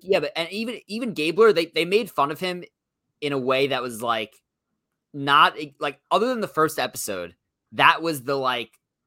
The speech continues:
made fun of, "I'm gonna play my shot in the dark." Like, that was the real, like, made fun of Gabler we got. And that was in the first, that was in the first episode, right?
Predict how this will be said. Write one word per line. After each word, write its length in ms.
made 400
fun 280
of, 280
"I'm 140
gonna 160
play 160
my 120
shot 200
in 80
the 80
dark." 460
Like, 200
that 260
was 180
the 120
real, 320
like, 260
made 300
fun 240
of 220
Gabler 340
we 100
got. 240
And 120
that 180
was 160
in 80
the 80
first, 680
that 100
was 100
in 100
the 80
first 500
episode, 500
right? 360